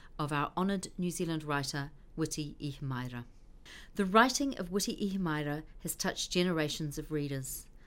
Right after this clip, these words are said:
The first Māori writer to publish both a book of short stories and a novel, he has since written more than thirty books for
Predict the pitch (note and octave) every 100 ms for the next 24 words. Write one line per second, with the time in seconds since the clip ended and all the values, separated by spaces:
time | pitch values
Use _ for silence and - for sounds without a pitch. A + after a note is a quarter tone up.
0 | - - F3 - G#3+ A3+ - F3 F3+ F#3+
1 | F#3 E3+ F3 G3+ - - F3+ F3 - E3
2 | D#3+ D3 F3+ F#3+ - F#3 D#3 - F3 E3+
3 | D#3+ D#3 - F3 F#3 F#3 E3 D3+ D3 C#3+
4 | D3+ - - - G3+ F#3+ - A3+ - F#3
5 | F#3 F#3 F3+ F3+ E3+ E3 - A3 A3 F#3+
6 | - - -